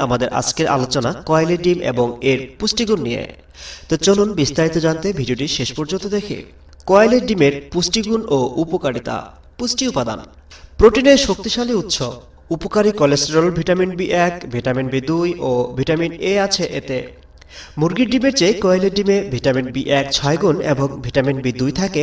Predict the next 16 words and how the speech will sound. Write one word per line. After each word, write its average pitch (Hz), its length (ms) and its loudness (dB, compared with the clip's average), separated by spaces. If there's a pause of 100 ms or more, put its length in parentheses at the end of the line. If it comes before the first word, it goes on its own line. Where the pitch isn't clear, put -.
(160)
পনেরো 131 320 2
গুণ 220 100 2 (100)
বেশি। 143 220 2 (760)
এই 147 80 6 (120)
প্রোটিন 190 280 2 (120)
অত্যন্ত 185 240 -2 (140)
পুষ্টিকর 208 460 -2 (160)
এবং 131 160 2 (440)
রোগ 160 220 6
প্রতিরোধ 233 340 0
ক্ষমতা 226 360 0
বৃদ্ধি 143 280 -2
করে, 120 200 -2 (680)
দৃষ্টিশক্তি 254 640 0
বাড়ায়। 120 280 -2 (600)
উচ্চমাত্রার 262 600 2